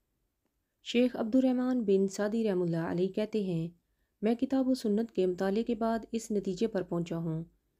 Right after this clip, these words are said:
कि जिन अज़कार के पढ़ने पर ज़्यादा ज़ोर दिया गया है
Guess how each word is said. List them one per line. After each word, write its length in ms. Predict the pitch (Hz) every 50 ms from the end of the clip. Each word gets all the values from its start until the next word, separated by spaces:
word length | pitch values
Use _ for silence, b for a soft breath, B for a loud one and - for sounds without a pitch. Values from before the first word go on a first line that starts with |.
| _ _ _ _ _ _ -
कि 60 | 165
जिन 220 | 175 247 269 285
अज़कार 400 | 285 277 269 - - 254 254 254
के 140 | - 262 262 254
पढ़ने 260 | - 254 254 254 269
पर 200 | 262 - 240 233
ज़्यादा 320 | 196 185 180 165 156 175 175
ज़ोर 220 | 170 185 185 208 208
दिया 240 | 240 233 240 233 220
गया 180 | 226 220 214 214
है 280 | 208 208 214 214 202